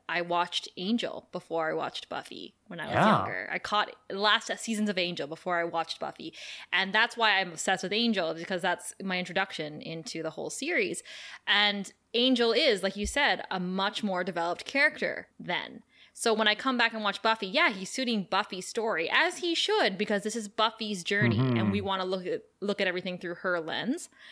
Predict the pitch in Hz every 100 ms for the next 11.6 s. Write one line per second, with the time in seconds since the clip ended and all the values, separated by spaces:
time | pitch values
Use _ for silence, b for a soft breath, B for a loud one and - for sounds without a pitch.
0 | B B B - 214 220 208 233 240 233
1 | 233 214 185 - 196 220 196 185 175 185
2 | 185 208 202 185 185 202 190 190 - 190
3 | 240 247 208 180 180 - - 175 170 -
4 | - _ - 208 190 220 202 170 175 190
5 | 190 175 165 165 - 170 - - 196 226
6 | 247 B B B - - 202 196 180 196
7 | 190 190 175 175 170 - 170 - 208 208
8 | 233 240 208 180 165 175 180 165 - -
9 | 214 202 190 185 214 254 233 208 190 175
10 | 175 175 175 170 165 165 - 190 196 185
11 | 160 170 233 262 262 262